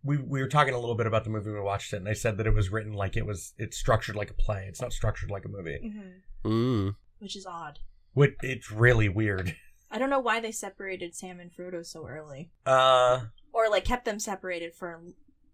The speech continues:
Speaker 2: as long as they did, you know?
Speaker 3: Oh, yeah.
Speaker 1: Yeah. I know, it felt like Sam was the main character of this movie.
Speaker 2: Mm-hmm.
Speaker 3: Yeah, that makes sense.
Speaker 1: Which I'm not necessarily mad about, because I love Sam,
Speaker 2: <laughs>
Speaker 1: but don't think it worked all the time.
Speaker 2: Yeah.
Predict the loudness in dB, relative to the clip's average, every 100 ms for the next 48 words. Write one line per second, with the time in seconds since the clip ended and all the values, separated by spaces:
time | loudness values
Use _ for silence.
0 | _ -10 -6 -2 -4 -4 -14 -18 -16 -16
1 | -16 -16 -18 -14 -6 0 2 2 -4 _
2 | _ _ _ _ _ -20 _ _ -6 -6
3 | -8 -16 -18 _ _ _ 8 8 8 6
4 | 6 2 4 6 6 4 -2 -2 -2 -2
5 | -2 -4 -4 -6 -4 0 0 0 0 0
6 | -4 -6 _ -6 4 8 8 8 4 2
7 | 4 4 8 8 10 10 10 10 6 6
8 | 2 8 8 8 4 0 -2 -2 0 0
9 | -4 -20 -20 -20 -8 -2 0 2 6 6
10 | 4 -2 -4 -6 -10 -12 -2 -2 4 6
11 | 6 2 -12 -16 _ _ 6 8 6 4
12 | 4 4 4 2 2 0 0 0 0 -6
13 | _ -14 -14